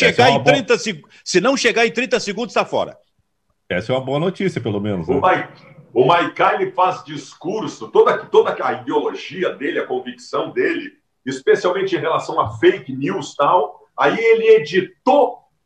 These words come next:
Speaker 3: uma parte do programa em que ele não deixou a minha resposta pra algo dele,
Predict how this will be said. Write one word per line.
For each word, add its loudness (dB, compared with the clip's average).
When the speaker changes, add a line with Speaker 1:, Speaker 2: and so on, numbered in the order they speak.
Speaker 3:
uma 0
parte 0
do -6
programa -4
em -2
que -4
ele -2
não 2
deixou 4
a 2
minha -4
resposta -2
pra -6
algo 0
dele, 0